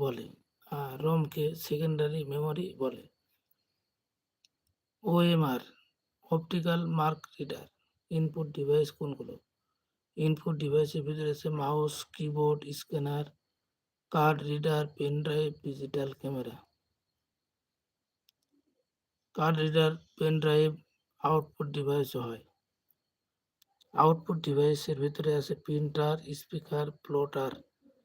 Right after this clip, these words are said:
মনিটর, প্রজেক্টর। এখানে কিন্তু অনেকে ভুলে যায়, এই যে প্লটার আর প্রজেক্টর, এটা কিন্তু আউটপুট ডিভাইস। ইন্টারনেটের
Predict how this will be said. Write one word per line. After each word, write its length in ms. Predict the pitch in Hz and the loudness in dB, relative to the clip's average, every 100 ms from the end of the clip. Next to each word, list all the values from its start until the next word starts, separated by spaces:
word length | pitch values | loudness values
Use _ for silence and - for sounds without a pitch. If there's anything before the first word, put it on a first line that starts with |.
| - _ 151 | -20 _ 0
মনিটর, 420 | 147 151 165 160 156 | 2 2 2 0 0
প্রজেক্টর। 440 | 135 - - - - | -6 -6 -12 -10 -6
এখানে 220 | 143 170 165 165 | -4 -2 -4 -4
কিন্তু 220 | 165 165 165 151 | -6 -4 -4 -2
অনেকে 280 | 151 147 156 | -4 -2 -4
ভুলে 180 | 139 139 135 | -2 -2 -2
যায়, 160 | 135 147 143 | -6 -8 -8
এই 60 | 143 | -10
যে 100 | 143 143 - | -10 -12 -10
প্লটার 480 | 151 156 156 165 170 - _ _ _ _ _ | 0 2 2 2 0 -4 _ _ _ _ _
আর 80 | 139 139 | -8 -2
প্রজেক্টর, 500 | 139 139 147 - 123 117 135 | -2 -2 -4 -6 -8 -8 -10
এটা 140 | 156 139 | -8 -8
কিন্তু 240 | 143 135 165 - | -8 -8 -8 -6
আউটপুট 400 | 135 139 _ 170 165 143 | -6 -6 _ -8 -6 -2
ডিভাইস। 360 | 123 123 120 - - _ _ _ _ _ _ _ _ _ _ _ _ _ _ _ _ _ - 151 | 0 -2 -4 -12 -20 _ _ _ _ _ _ _ _ _ _ _ _ _ _ _ _ _ 0 2
ইন্টারনেটের 540 | 165 175 180 165 175 | 4 4 2 2 0